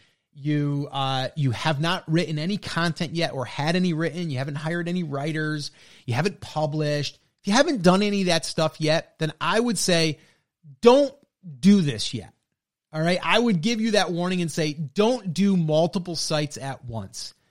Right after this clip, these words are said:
It's, I shared this example, uh, on another episode, and I think I shared it on a coffee talk. If you were building, if you found land and you've never built a house and you're like, "I wanna build five houses," but you've never built a house before,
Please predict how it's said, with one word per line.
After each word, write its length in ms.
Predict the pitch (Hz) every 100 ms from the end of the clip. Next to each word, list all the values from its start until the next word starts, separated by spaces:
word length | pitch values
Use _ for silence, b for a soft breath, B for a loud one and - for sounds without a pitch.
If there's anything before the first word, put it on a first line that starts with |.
| _ _ _ _ _ -
It's, 320 | 202 - - _ -
I 200 | 139 147
shared 260 | 139 180 151
this 160 | 143
example, 640 | 139 127 135 123 120 117 _ _ 139
uh, 60 | 123
on 200 | 123 131
another 320 | 135 131 120
episode, 440 | 127 117 127 123
and 100 | 113
I 40 | 113
think 180 | 147
I 60 | 120
shared 260 | 113 135 120
it 80 |
on 100 | 113
a 40 | 110
coffee 340 | - 151 139
talk. 320 | 120 104 - b b b b
If 140 | -
you 120 | 208
were 120 | 269
building, 640 | 185 123 214 240 196 165 151
if 140 | 160 240
you 80 |
found 340 | 262 277 269 196
land 560 | 147 160 139 110 107 117 _
and 140 | 165 170
you've 120 | 160
never 260 | 175 220
built 320 | 180 156 190 139
a 40 |
house 560 | 113 - 127 110 - -
and 140 | 170 170
you're 100 | 170
like, 160 | 160
"I 100 | 165
wanna 180 | 220 240
build 220 | 180 147
five 340 | - 165 160 139
houses," 600 | 139 147 147 107 95 -
but 160 | - 139
you've 120 | 143
never 240 | 165 190
built 240 | 175 175 156
a 40 |
house 280 | 131 180 220
before, 420 | 147 - 117 98